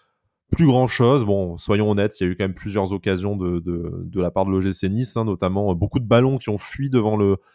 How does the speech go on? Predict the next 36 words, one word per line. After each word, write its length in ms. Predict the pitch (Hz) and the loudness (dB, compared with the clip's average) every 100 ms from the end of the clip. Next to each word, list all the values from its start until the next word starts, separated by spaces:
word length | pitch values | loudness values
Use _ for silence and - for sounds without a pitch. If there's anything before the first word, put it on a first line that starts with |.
| _ | _
devant 240 | 113 123 123 | 0 2 4
le 60 | |
but 260 | 117 123 120 | 2 2 2
et 60 | 110 | 0
que 80 | |
Terem 240 | - 107 107 | 0 2 2
Moffi 260 | 104 101 - | 0 -2 -2
n'a 100 | 104 | -2
mal-, 400 | 95 92 90 90 | 0 0 0 0
malheureusement 420 | 101 98 92 92 | 0 2 2 0
pas 180 | 87 117 | -2 0
réussi 400 | 104 101 - 113 | 0 -2 -2 0
à, 200 | 95 87 _ _ _ - | 0 -2 _ _ _ -2
à 120 | 113 | -2
couper. 440 | - 98 113 127 | -2 -2 2 4
Et 60 | 101 | 4
puis, 320 | - - 101 | -2 -8 -4
euh, 60 | 90 | -2
voilà, 220 | 85 71 | -2 -6
hein, 80 | 92 | -4
pas 140 | 95 | -2
grand 160 | 90 90 | -2 -4
chose 280 | - 87 | -4 -6
d'autre, 300 | 87 95 - | -2 -4 -4
hein. 60 | 90 | -10
Je 80 | 92 | -8
pense 140 | 92 | -8
qu'à 140 | - 85 | -8 -6
part 120 | 87 | -6
ces 120 | 90 | -6
deux, 120 | 85 | -6
trois 200 | 90 104 | -4 -4
situations, 580 | 95 92 - 90 - 117 | -4 -6 -2 -2 -2 -4
ça 120 | 107 | 0
a 20 | |
été 240 | 92 120 | 0 0